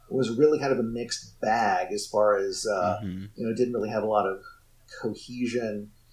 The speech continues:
Speaker 1: Um,
Speaker 2: Mm-hmm.
Speaker 1: because, yeah, like you mentioned, uh, there was the, um, like the, the, um, uh, let me look at my notes here. The, um,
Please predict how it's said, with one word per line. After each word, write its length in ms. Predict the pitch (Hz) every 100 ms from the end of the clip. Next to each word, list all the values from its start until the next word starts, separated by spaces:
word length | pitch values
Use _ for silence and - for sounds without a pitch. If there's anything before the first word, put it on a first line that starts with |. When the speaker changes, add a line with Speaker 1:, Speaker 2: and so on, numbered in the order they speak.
| _ - -
Speaker 1:
Um, 320 | 113 110 107
Speaker 2:
Mm-hmm. 240 | 98 92 98 -
Speaker 1:
because, 220 | 135 123
yeah, 240 | 127 104 -
like 180 | 107
you 100 | 113
mentioned, 460 | 107 107 104 95 95 -
uh, 180 | 107 107
there 120 | 113
was 220 | 110 104
the, 320 | 120 104 104 104
um, 360 | 87 - 98 - - - - -
like 140 | 104
the, 260 | 107 92 95
the, 100 | 104
um, 340 | 98 95 95 - _ _ - -
uh, 1200 | - - - - - _ _ _ - - - -
let 100 | 95
me 180 | 90 -
look 120 | -
at 80 | 170
my 100 | 170
notes 300 | 175 - -
here. 120 | 92
The, 260 | 98 98 101
um, 340 | 95 92 90